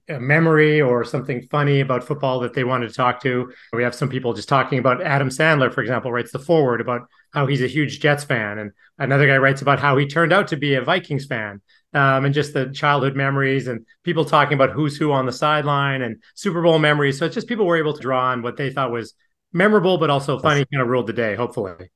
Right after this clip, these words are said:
Speaker 2: Yes. And in terms of the craftsmanship, on this show, we'd like to really explore the creativity behind the work.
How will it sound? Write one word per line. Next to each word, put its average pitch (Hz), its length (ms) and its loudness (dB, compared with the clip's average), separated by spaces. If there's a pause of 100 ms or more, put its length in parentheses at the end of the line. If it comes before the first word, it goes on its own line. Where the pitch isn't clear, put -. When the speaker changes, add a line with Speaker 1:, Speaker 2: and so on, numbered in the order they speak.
Speaker 2:
Yes. 110 400 -4 (420)
And 208 140 8
in 202 100 6
terms 214 300 2
of 175 140 4
the 131 180 -2
craftsmanship, 139 960 -2
on 139 100 0
this 139 220 -4
show, 143 240 4
we'd 135 180 2
like 131 220 0
to 135 100 0
really 135 320 0
explore 131 500 0
the 113 160 -4 (280)
creativity 139 720 4
behind 127 460 0
the 113 80 -2
work. 123 400 0